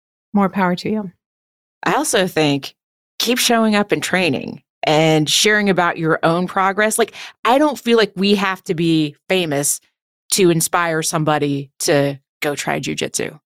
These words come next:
Speaker 1: That is absolutely true. That is, that is definitely true.
Speaker 2: I have a friend that I, I know through podcasting stuff, and we talk all the time.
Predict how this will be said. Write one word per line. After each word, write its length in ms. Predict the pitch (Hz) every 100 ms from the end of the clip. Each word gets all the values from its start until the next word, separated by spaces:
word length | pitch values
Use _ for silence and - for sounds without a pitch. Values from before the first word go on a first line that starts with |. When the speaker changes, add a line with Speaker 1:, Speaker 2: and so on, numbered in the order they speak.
| _ _
Speaker 1:
That 180 | 190 185
is 140 | 170 -
absolutely 680 | 190 190 - 190 170 135 175
true. 240 | - 139 170 151 _
That 140 | 214 208
is, 300 | 196 170 - _
that 160 | - 185
is 220 | 185 - - -
definitely 480 | 180 - 143 135
true. 320 | 143 127 - 175 _ _ _ _ _
Speaker 2:
I 60 | 180
have 200 | 214 185
a 60 |
friend 560 | 160 202 202 170 165 156 _ _ _ _ _ _ _ _
that 220 | 180 160 - -
I, 220 | 165 156 - -
I 100 | 175
know 160 | 160 156
through 160 | 165
podcasting 600 | - 196 185 175 156 165
stuff, 420 | 139 143 139 135 _
and 360 | 160 147 143 135 -
we 100 | 160
talk 300 | 160 143 175
all 140 | 214
the 80 | 196
time. 400 | - 160 147